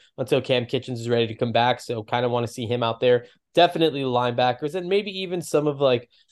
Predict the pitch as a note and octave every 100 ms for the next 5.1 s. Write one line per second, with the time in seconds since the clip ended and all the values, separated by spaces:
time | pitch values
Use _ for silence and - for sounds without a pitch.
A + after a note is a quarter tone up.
0 | - C3 B2+ A#2 A#2+ B2 A#2+ A#2+ A#2+ A2
1 | A2 B2 A#2 A2+ A2 B2 A#2+ A2 A#2 A2+
2 | A#2+ A2+ A2+ - B2 A2+ - C3 B2 A#2
3 | A2+ A2 A2 A2+ A2 - - A2+ G#2+ G#2
4 | - B2 A#2 B2 A2+ - A#2+ A#2+ B2+ A#2+